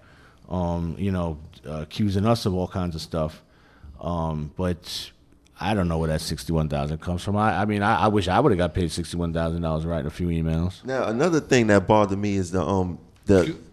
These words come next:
Speaker 2: they, the, the flyers that they print out. They use a few different companies, and I think one of them was like a hundred and twenty something thousand. The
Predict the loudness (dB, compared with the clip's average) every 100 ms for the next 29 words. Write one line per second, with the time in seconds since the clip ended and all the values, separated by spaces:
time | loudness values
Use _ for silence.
0 | -2 4 6 6 2 4 4 4 -2 4
1 | 6 8 8 6 2 0 0 0 0 -4
2 | -8 -20 -20 -20 -6 2 6 8 6 6
3 | 4 6 6 4 0 2 0 2 0 -2
4 | -4 -12 -20 -20 _ -20 -20 -6 2 4
5 | 4 4 4 4 4 2 4 4 4 2
6 | -2 -12 -20 _ 2 4 6 2 2 2
7 | 2 4 0 -2 -2 2 4 2 -2 -2
8 | 4 6 6 6 2 -2 -10 -20 -20 -20
9 | _ 0